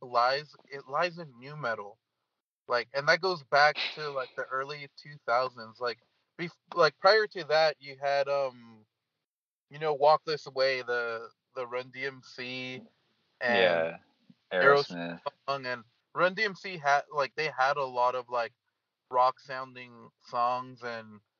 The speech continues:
Speaker 1: same thing with, uh, Beastie Boys.
Speaker 2: Beastie Boys, which I think Run-D M C came out before Beastie Boy,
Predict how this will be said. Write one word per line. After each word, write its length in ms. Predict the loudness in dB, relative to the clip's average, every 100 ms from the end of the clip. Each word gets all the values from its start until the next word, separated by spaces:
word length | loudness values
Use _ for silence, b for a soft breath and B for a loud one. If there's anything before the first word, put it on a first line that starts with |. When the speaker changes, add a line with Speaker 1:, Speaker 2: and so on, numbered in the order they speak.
| _ _ _ -8
Speaker 1:
same 200 | -8 -6
thing 200 | -6 -2
with, 220 | -2 6
uh, 420 | 6 8 4 0 -6
Beastie 380 | -18 -18 -16 -12
Boys. 640 | -4 0 2 0 -4 -10
Speaker 2:
Beastie 320 | -8 -6 -2
Boys, 640 | 0 6 6 8 4 2 2
which 140 | 6
I 40 |
think 160 | 6 6
Run-D 300 | 4 2 0
M 100 | -4
C 240 | -4 -4
came 200 | -4 -4
out 120 | -4 -6
before 280 | -6 -6
Beastie 380 | -6 -6 -6 -8
Boy, 260 | -4 -4